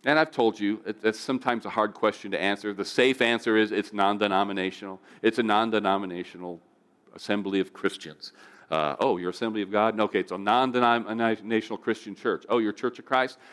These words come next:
"No, it's just non-denominational. We're all Christians and it's non-denominational." "Okay, uh,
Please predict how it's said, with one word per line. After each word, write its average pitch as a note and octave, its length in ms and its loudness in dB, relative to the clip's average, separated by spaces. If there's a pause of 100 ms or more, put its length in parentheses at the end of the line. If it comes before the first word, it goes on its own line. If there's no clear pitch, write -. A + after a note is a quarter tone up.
(120)
"No, D3 300 6
it's B2+ 100 2
just F#3+ 160 0
non-denominational. D#3+ 880 4
We're C3+ 140 8
all F#3 100 6
Christians B2+ 480 0
and A#2 80 2
it's G#2+ 140 -2
non-denominational." A2+ 800 0 (360)
"Okay, C3 440 2 (280)
uh, F#2 260 2